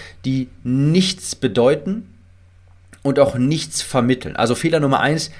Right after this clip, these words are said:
leere Phrasen, die nichts vermitteln. Fehler Nummer zwei ist ich, ich, ich.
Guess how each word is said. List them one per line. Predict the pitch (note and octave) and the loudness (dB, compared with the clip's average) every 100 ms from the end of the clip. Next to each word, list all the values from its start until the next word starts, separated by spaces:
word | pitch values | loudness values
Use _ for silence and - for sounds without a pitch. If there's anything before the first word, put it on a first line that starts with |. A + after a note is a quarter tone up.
| - | -16
leere | G#2+ A2 C3 E3+ F3+ D3+ C#3+ | -6 0 4 4 4 0 -2
Phrasen, | - A#2 A2 C#3+ C#3 D3+ D3+ - - | -4 -2 0 0 -2 -8 -10 -18 -10
die | C3 B2+ - | -4 -4 -4
nichts | A2+ A2+ - - | -4 -4 -4 -10
vermitteln. | G2 F#2 - - - - - - - | -10 -10 -12 -20 -20 -20 -20 -20 -20
Fehler | - F#3 G3 | 0 4 4
Nummer | E3 D#3+ D3+ | 4 0 0
zwei | D#3 F3+ A#3+ | 2 4 4
ist | - C#3+ - - - - | 2 -4 -4 -14 -18 -4
ich, | G3+ F#3+ - | -2 -2 -2
ich, | E3 - - | -2 -2 -8
ich. | F2 - - | -12 -12 -20